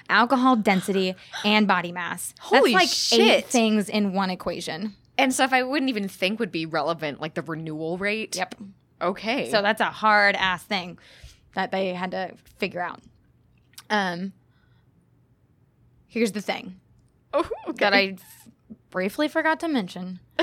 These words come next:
Speaker 2: <laughs>
Speaker 1: Our little pintail tree shrews are nocturnal.
Speaker 2: That's when the
Speaker 1: The
Speaker 2: pollen
Speaker 1: buds
Speaker 2: is
Speaker 1: are
Speaker 2: produced.
Speaker 1: open.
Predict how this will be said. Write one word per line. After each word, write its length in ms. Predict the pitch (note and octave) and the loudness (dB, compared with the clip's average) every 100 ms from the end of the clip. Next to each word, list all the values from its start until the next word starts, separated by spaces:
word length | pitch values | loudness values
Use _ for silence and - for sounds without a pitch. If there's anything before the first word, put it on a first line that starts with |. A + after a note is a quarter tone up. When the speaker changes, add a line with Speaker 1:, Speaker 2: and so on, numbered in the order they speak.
| D4 | -2
Speaker 2:
<laughs> 360 | - - - - | -8 -20 -20 0
Speaker 1:
Our 180 | G3 B3 | 2 4
little 200 | D4 D4+ | 2 2
pintail 440 | C#4 C4 C4+ A#3 | 2 2 2 -2
tree 200 | - G3+ | 0 -2
shrews 500 | - F#3 F3 F3 - _ _ _ _ _ _ _ _ _ _ _ | -2 -4 -4 -6 -12 _ _ _ _ _ _ _ _ _ _ _
are 100 | F#3 | -8
nocturnal. 540 | E3+ E3+ - - - F3+ F3 _ _ _ _ _ _ _ _ _ - - | -6 -8 -10 -14 -12 -14 -16 _ _ _ _ _ _ _ _ _ -20 -20
Speaker 2:
That's 200 | - C4 | -12 -8
when 320 | - G3 F#3 - | -4 -4 -4 -8
the 640 | F3+ F#3+ F3 E3+ E3 D#3+ - | -6 -4 -2 -2 -4 -6 -10
Speaker 1:
The 80 | - | -12
Speaker 2:
pollen 240 | - F3+ A#3+ | -4 -2 0
Speaker 1:
buds 60 | |
Speaker 2:
is 60 | G3 | 0
Speaker 1:
are 160 | F#3 - | 0 0
Speaker 2:
produced. 320 | F3+ A#3 A3 | 0 0 0
Speaker 1:
open. 360 | E3+ - G3 | -4 -4 -10